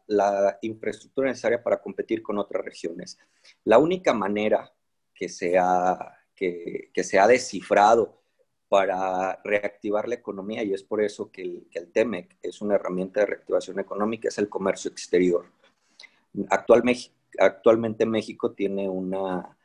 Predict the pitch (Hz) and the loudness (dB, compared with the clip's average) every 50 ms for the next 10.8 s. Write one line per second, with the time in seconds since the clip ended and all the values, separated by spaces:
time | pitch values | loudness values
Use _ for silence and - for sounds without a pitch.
0 | _ _ _ _ - 98 - - 101 98 98 92 92 - - 104 104 101 92 - | _ _ _ _ -6 -4 -2 2 4 6 6 6 6 4 0 0 0 0 -4 -4
1 | - - 117 110 104 104 127 143 - _ _ _ _ _ _ _ _ _ _ _ | 0 4 4 6 6 4 0 -4 -8 _ _ _ _ _ _ _ _ _ _ _
2 | _ - 95 95 98 - - 98 98 101 101 98 98 - 101 - - 101 - - | _ 0 0 0 0 0 2 2 4 4 2 0 0 -4 -4 -2 -2 -2 -2 -2
3 | 113 117 117 113 - 107 107 101 98 98 - - - - - - 107 - - 110 | -4 -4 -4 -6 -6 -2 0 0 0 0 -2 -8 -12 -6 -2 -2 -2 0 0 -2
4 | 117 117 113 101 95 95 92 - - 110 101 - - - - - - 110 - - | 0 2 2 2 2 2 0 -2 -6 -8 -8 -6 -4 -4 -4 -4 -4 -8 -6 -6
5 | - 101 98 - 107 - - 98 90 95 92 90 90 90 - 101 104 101 - - | -6 -4 -2 -2 -2 -2 -4 -4 -4 -2 -2 -2 -2 2 4 6 6 6 4 2
6 | - 90 92 92 90 - 95 95 95 90 - - 107 131 135 113 - - - - | -4 -4 -4 -4 -6 0 4 6 6 6 6 4 2 2 2 -2 -4 -8 -12 -12
7 | - 98 - - 95 98 95 95 - 104 107 110 107 95 - - - - _ _ | -12 -6 0 4 4 4 4 4 0 -2 -2 -2 -2 -2 -2 -6 -12 -20 _ _
8 | _ _ _ _ _ _ - _ _ _ _ - 98 95 95 92 92 92 90 90 | _ _ _ _ _ _ -20 _ _ _ _ 2 4 4 6 6 4 2 -2 -4
9 | - - 117 117 110 117 110 - 107 107 - - 123 123 120 120 - 143 139 - | -4 -2 -2 0 2 0 0 0 0 -2 0 2 2 2 2 2 2 0 0 0
10 | - 98 98 - - 110 113 127 139 147 160 175 185 208 - | 0 -4 -2 0 2 2 4 6 6 6 6 4 2 0 -6